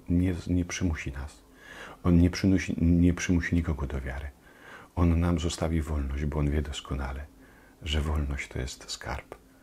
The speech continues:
najcenniejszy. Pan z wami. Niech was błogosławi Bóg Wszechmogący, Ojciec i Syn,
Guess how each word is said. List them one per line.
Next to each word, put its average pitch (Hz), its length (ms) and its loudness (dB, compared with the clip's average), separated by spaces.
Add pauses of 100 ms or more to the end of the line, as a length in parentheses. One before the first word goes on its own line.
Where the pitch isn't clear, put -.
(240)
najcenniejszy. - 800 -10 (2750)
Pan 90 340 2
z - 80 -2
wami. 65 380 -2 (760)
Niech 90 180 4
was 90 180 0
błogosławi 87 680 0
Bóg 90 220 0
Wszechmogący, 71 840 -2 (380)
Ojciec 95 680 0
i 78 80 -2
Syn, 71 420 -2